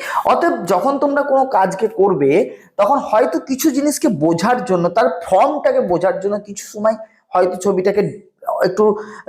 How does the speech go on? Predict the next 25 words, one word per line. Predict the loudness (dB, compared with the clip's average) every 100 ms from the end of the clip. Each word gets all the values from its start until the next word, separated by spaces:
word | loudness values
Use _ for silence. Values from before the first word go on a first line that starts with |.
| -2
জুম | 2 2 2
করে | 2 2
নিলে, | 2 0 2
তারপর | 0 0 -2
সেই | -4 0
ফর্মটাকে | 2 2 0 -2 0
পেন্সিলে | 0 0 0 0 0
ধরে | 0 0
নিলে, | 0 -4 -2
কিন্তু | -4 0
যখন | -2 -2
তুমি | -4 -2 0
কালার | 4 2 2
করবে | 0 0 0
তখন | -2 -4 -12
কিন্তু | -12 -12 -14 _ _ _ _ _ _ _ _ _ _ _
ওই | 2 4 2
রেফারেন্সটাকে | 2 0 0 0 0 2 4
আর | 2 -2 -10 -18 _ _ -14
জুম | -2 0 2 2
করা | 0 0
যাবে | -2 -6
না। | -12 _ _ _ 0
তুমি | 2 2
যেভাবে | 2 2 2